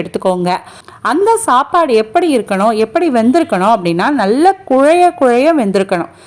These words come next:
அந்த மாதிரி வேக வச்சு ரெடி பண்ணிக்கோங்க. இதை வந்து, இந்த சாதத்தை வடிக்கணும் அப்படின்ற அவசியம் கிடையாது. வடிக்காமே நல்லா கஞ்சி மாதிரி, நல்லா கொஞ்சம் கெட்டியா இருக்கிற மாதிரி அந்த பதத்துக்கு எடுத்துக்கோங்க, குழைய வச்சு எடுத்துக்கோங்க.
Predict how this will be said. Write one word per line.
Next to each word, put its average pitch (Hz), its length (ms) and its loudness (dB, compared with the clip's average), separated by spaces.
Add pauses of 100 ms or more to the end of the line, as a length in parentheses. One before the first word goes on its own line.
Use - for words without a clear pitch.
(160)
அந்த 262 240 0
மாதிரி 311 320 2
வேக 233 280 0
வச்சு 190 280 0
ரெடி 220 240 0
பண்ணிக்கோங்க. 190 580 -4 (360)
இதை 320 260 2
வந்து, 269 240 0
இந்த 269 180 2
சாதத்தை 285 540 0
வடிக்கணும் 254 680 2
அப்படின்ற 214 300 -2
அவசியம் 220 500 -2
கிடையாது. 190 520 -2
வடிக்காமே 196 560 -2
நல்லா 285 480 0 (320)
கஞ்சி 370 480 2
மாதிரி, 262 600 0
நல்லா 269 460 2
கொஞ்சம் 220 640 -2
கெட்டியா 285 560 -2
இருக்கிற 233 240 -2
மாதிரி 196 420 -2
அந்த 208 320 -6
பதத்துக்கு 233 480 -4
எடுத்துக்கோங்க, 202 640 -4
குழைய 226 260 0
வச்சு 196 260 -4
எடுத்துக்கோங்க. 185 520 -4